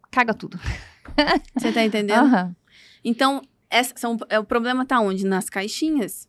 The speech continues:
Speaker 2: Então, quando a gente começa a olhar pro cliente, é, como uma experiência, uma esteira, né, de de, de fora pra dentro, ou seja, como ele vê,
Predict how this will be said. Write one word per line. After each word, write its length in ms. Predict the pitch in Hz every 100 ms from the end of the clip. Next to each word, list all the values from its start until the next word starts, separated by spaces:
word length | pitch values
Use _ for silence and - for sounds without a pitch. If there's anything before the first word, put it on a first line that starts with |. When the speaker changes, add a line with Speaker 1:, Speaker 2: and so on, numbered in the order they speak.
| _ _ _ _
Speaker 2:
Então, 400 | 214 208 240 240
quando 440 | 233 269 311 370 247
a 120 | 233
gente 560 | 208 220 202 190 - 185 -
começa 420 | - 202 202 214
a 40 | 240
olhar 500 | 214 202 180 160 - _ _ _ _ _
pro 140 | - 220
cliente, 760 | - 247 214 185 180 - 180 - _ _ _
é, 180 | 202 202
como 360 | 226 220 220 214
uma 340 | 202 196 202
experiência, 720 | 220 - - 262 226 226 220
uma 100 | 208
esteira, 720 | 220 - _ 233 254 233 185 -
né, 140 | 196 202
de 120 | 190
de, 300 | 185 214 -
de 140 | 196
fora 460 | 196 - 240 320 247
pra 180 | 226 185
dentro, 380 | 190 233 226 208
ou 40 |
seja, 260 | - 196 -
como 440 | - 320 339 233
ele 260 | 202 190 175
vê, 360 | - 226 285